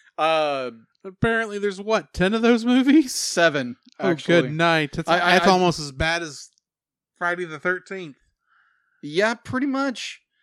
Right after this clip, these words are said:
Speaker 1: Uh, I had a, uh, I had a classmate to be like, "You gotta watch all of 'em." I'm like, "I've watched one and two. Thank you very much."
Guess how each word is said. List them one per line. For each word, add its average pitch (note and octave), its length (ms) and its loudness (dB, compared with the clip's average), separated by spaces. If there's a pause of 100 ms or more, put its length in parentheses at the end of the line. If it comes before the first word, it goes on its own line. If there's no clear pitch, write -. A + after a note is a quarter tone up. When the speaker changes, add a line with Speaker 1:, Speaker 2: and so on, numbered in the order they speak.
(260)
Speaker 1:
Uh, D#3 580 2 (440)
I E3+ 60 0
had F3 80 4
a, C#3+ 120 -2 (100)
uh, C3+ 340 -4 (120)
I - 60 -12
had D#3 80 0
a C#3+ 40 -4
classmate D#3 440 -2
to C#3 60 -20
be D3+ 80 -8
like, C#3+ 200 -6
"You D3+ 80 -8
gotta E3+ 280 -4
watch D3 280 0
all D3+ 200 0
of C#3+ 100 -2
'em." A#2+ 120 -10 (320)
I'm A3 140 -2
like, A3+ 300 -2
"I've F3 140 0
watched G#3 320 -6
one G3+ 160 -8
and F3+ 120 -8
two. G3+ 300 -10
Thank D3+ 240 -12
you D#3 80 -6
very D#3+ 240 0
much." C#3+ 460 -4